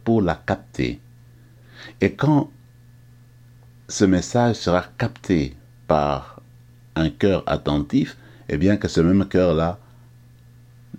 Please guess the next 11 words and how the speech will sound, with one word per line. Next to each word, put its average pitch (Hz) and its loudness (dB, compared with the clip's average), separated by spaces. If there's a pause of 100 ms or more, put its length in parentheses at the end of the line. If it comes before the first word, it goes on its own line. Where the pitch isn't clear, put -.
(160)
à 82 4
son 82 2
tour, 101 -2
se 78 -2
fasse - -4
missionnaire 78 0
pour 78 -4
aller 71 0
annoncer 73 -2
aussi - -6
l'Évangile, 73 -2